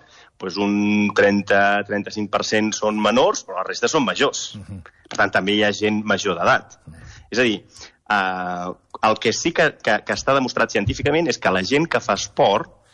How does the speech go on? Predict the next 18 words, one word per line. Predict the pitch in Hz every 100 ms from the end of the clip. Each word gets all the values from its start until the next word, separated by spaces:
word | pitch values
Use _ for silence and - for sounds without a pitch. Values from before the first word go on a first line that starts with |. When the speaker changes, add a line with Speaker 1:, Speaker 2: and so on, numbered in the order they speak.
| _ -
Speaker 1:
i | -
que |
sobretot | 85 87 87 101
fa | - 92 92 92
cardio, | - 123 107 104 170 - _ _
no | - 117
només | 143 131
és | 117
una | 117
perspectiva | 117 - - 110 98 92 90 90 -
de | 95 95
salut | 95 98 104 101
mental, | 107 90 123
sinó | - 98
sobretot | - 90 - 135
de | 110
salut | 95 98 107
física, | 139 131 110 123